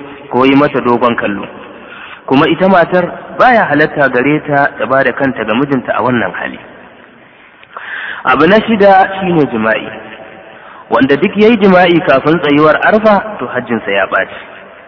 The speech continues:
Kuma wajibi ne a kansa ya yi fidiya, sannan ya sake yin aikin hajji a wata shekara. Kuma haka nan wajibi ne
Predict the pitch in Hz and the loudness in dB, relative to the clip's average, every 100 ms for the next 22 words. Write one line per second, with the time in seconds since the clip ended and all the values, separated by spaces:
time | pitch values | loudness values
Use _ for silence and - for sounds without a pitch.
0 | - 95 95 110 135 139 131 151 147 135 | -18 -4 2 2 2 0 2 2 2 0
1 | 147 147 139 143 147 - - 110 107 113 | 0 -2 0 0 0 -2 -8 -8 -6 -6
2 | 113 110 98 107 92 - - - - - | -2 -2 -2 -8 -18 -20 -20 -20 -12 -6
3 | 101 127 135 123 - 147 175 185 165 151 | -2 2 2 2 0 2 2 2 0 0
4 | 147 139 143 139 120 135 127 131 107 104 | 0 0 -2 -2 -2 -4 -4 -4 -2 -4
5 | 107 95 95 85 85 - - - - - | -8 -10 -10 -10 -12 -16 -20 -20 -20 -20
6 | - - 101 120 131 131 131 131 135 139 | -18 -8 -2 0 2 2 2 4 4 2
7 | 131 131 135 | 0 2 4